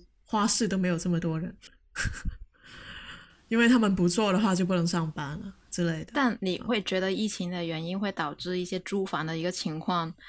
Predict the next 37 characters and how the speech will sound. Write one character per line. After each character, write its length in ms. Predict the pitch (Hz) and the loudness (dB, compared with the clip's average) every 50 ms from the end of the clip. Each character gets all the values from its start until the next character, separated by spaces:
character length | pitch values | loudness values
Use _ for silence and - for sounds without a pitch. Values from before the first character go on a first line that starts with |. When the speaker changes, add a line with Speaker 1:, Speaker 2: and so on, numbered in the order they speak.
| - - - - _ | -20 -20 -20 -18 _
Speaker 2:
会 360 | - 208 202 190 180 165 160 | -2 0 2 2 4 2 2
有 200 | 160 156 160 175 | 0 0 -2 -2
所 440 | - - 185 170 156 151 143 - - - _ | -2 -2 -2 -2 -2 -2 -4 -6 -10 -14 _
不 120 | - 196 190 | -2 0 0
一 160 | 175 165 165 | 2 2 0
样 200 | 170 165 160 156 | 0 -2 -2 -4
吗？ 280 | 156 156 151 156 165 180 - _ _ _ _ _ _ | -4 -6 -6 -8 -10 -12 -16 _ _ _ _ _ _
就 160 | - 330 294 - - - - - | -2 -2 -2 -2 -6 -12 -4 -2
我， 120 | 247 - - 240 254 | -2 -2 0 0 2
我 120 | - 247 240 | 4 4 2
觉 160 | - - 311 | 4 2 2
得 80 | 359 349 | 4 6
很 140 | 330 208 190 | 6 4 4
奇 120 | - - | 4 4
怪， 120 | 233 269 277 | 2 2 2
就 40 | |
是 140 | 294 - 320 | 2 2 4
你 140 | 320 277 233 | 4 6 6
明 160 | 196 196 202 | 6 6 6
明 120 | 220 226 226 | 6 6 4
就 120 | - 262 | 4 0
不 180 | 254 - 190 208 - - - - | 0 0 -2 -2 -2 -2 0 2
用 200 | 269 247 226 202 | 4 4 4 2
每， 320 | 190 180 160 156 160 - | 2 2 0 0 -2 -2
每 160 | - 180 170 160 | -2 -2 -2 0
次 160 | - - 247 | 0 0 2
都 80 | 240 | 2
要 140 | 240 226 226 | 4 2 2
回， 400 | 233 - 185 175 175 175 185 - - - _ | 2 0 0 0 2 0 0 -2 -8 -8 _
回 120 | 190 180 | -4 -2
公 220 | 175 - 202 202 | -2 0 0 0
司 180 | 202 - - 208 | 0 0 0 0
米 160 | 202 190 170 | 0 0 0
兰 160 | 156 156 156 | -2 -2 -4
那 140 | 170 175 175 | -2 -4 -4
边 200 | 175 - 175 170 | -2 -4 -2 -2
啊， 160 | 165 160 160 | -2 -2 -4